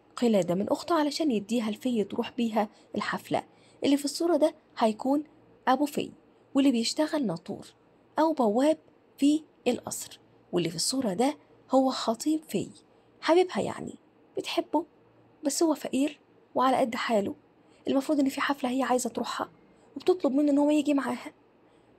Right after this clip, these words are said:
في البداية بيرفض، لكن علشان خاطرها بيروح. هو متعلمش علشان خاطر فقير، وكمان كان بيشتغل في سن مبكر.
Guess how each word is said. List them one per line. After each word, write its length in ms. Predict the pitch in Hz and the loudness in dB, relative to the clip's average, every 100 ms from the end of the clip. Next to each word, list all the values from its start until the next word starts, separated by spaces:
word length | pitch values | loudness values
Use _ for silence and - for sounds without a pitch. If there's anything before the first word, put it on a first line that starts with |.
| _ _ - | _ _ -2
في 80 | |
البداية 300 | 311 320 349 | 2 4 4
بيرفض، 320 | 339 311 294 262 | 4 0 0 -2
لكن 180 | 262 | -2
علشان 320 | 247 247 277 269 | -4 -6 -6 -6
خاطرها 460 | 269 269 285 277 | -6 0 0 0
بيروح. 480 | 254 220 247 339 - _ _ _ - | 0 0 0 -4 -16 _ _ _ 4
هو 140 | 311 320 | 6 6
متعلمش 640 | 285 214 233 277 - - - - | 2 0 0 -2 -6 -12 -12 -8
علشان 260 | 220 196 | -6 -6
خاطر 240 | - 214 - | -6 -6 -6
فقير، 420 | - 220 247 - - - - - _ _ _ _ _ _ _ - | -6 -4 -4 -6 -20 -20 -20 -20 _ _ _ _ _ _ _ 0
وكمان 560 | 277 277 208 220 247 240 _ _ | 0 2 2 2 0 -4 _ _
كان 180 | - 233 | -2 0
بيشتغل 400 | 185 - 233 202 | 0 0 0 0
في 120 | - | -2
سن 200 | 208 214 | -2 0
مبكر. 440 | 190 190 208 330 | 0 -2 -4 -8